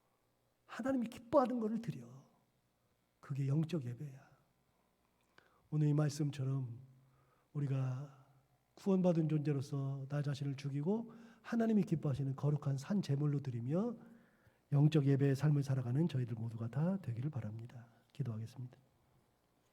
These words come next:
하나님 아버지, 감사합니다. 오늘도 귀한 말씀으로 우리를 깨우쳐 주셔서 감사합니다.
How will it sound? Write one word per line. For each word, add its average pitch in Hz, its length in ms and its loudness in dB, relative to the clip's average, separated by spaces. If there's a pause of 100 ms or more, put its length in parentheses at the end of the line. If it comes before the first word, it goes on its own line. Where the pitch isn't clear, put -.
(1600)
하나님 156 320 8
아버지, 139 240 4
감사합니다. 131 520 4
오늘도 135 580 4
귀한 135 240 4
말씀으로 127 460 0
우리를 123 440 -2
깨우쳐 196 460 0
주셔서 135 260 0
감사합니다. 135 760 0